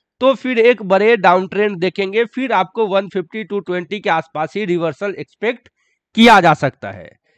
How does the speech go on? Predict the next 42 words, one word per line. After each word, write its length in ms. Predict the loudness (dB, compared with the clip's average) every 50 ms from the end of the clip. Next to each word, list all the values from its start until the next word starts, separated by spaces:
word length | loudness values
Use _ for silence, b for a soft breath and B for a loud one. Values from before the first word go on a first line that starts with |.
| _ _ _ -4
ट्वेंटी 340 | -2 -2 -2 -2 -4 -8 -8
टू 200 | -6 -8 -8 -4
थाउजेंड 420 | -2 0 2 2 2 0 -4 -4 -6 -8
टू 140 | -6 -2 -2
एटी 280 | -2 -4 -4 -10 -10
के 160 | -6 -6 -6 -6
नीचे 380 | -4 -4 -6 -6 -6 -8 -10 -10 -12 -16 _ _ _ _ _ _ 2
पहला 320 | 4 6 8 8 8 8 6
टारगेट 440 | 6 6 6 6 8 6 4 4 4
ट्वेंटी 340 | 4 4 4 4 4 2 0 2
टू 200 | 2 0 -2 2
थाउजेंड 400 | 4 4 6 6 6 4 2 0 _ 0
टू 140 | 0 0 0 0
फ़ोर्टी 320 | 0 -2 0 _ 0 2
का 200 | 4 6 6 8
आएगा, 320 | 8 8 6 6 4 4 2 0 _ _ _ _ _ _ -14
दूसरा 480 | -10 -8 -8 -8 -8 -6 -4 -2 -2 -2
टारगेट 420 | 0 0 0 0 0 -2 -2 -4 -4
जो 160 | -4 -4 -2
है 140 | -2 -2 -2
ट्वेंटी 440 | -4 -2 -2 -2 0 0 -2 -6 -4
टू 200 | -4 -6 -8 -4
थाउजेंड 500 | 0 2 2 4 4 2 0 0 -2 -8 -12 -10
वन 360 | -4 0 2 4 4 2 0 -4 -14 _ -14 -8
नाइंटी 500 | -4 0 0 2 0 0 -2 -4 -4 0
का 160 | 2 4 6
आएगा 320 | 6 6 6 4 4 4 2 -2 b b b b b b
और 120 | 2 2 2 0 -2
तीसरा 340 | -6 -4 -2 2 4 4 4
ट्वेंटी 360 | 4 4 0 0 0 -2 -6 -6
टू 200 | -6 -6 -6 -2 0
थाउजेंड 300 | 2 2 2 2 0 0
वन 240 | 2 2 2 2 0
फ़ोर्टी 420 | -2 -4 -4 -4 -2 -2 -4 -2
से 140 | 0 0 0
लेकर 340 | 2 2 2 4 2 0 0
के 240 | 0 -2 -2 -2 -2
ट्वेंटी 640 | -6 _ _ _ _ -4 -2 -2 -2 -2 -2 -4 -6
टू 200 | -4 -6 -8 -4
थाउजेंड 420 | 0 0 2 2 2 0 0 -2 -2 -4
एटी 320 | -4 -4 _ -4 -6 -4
तक 220 | -2 -2 -2 -2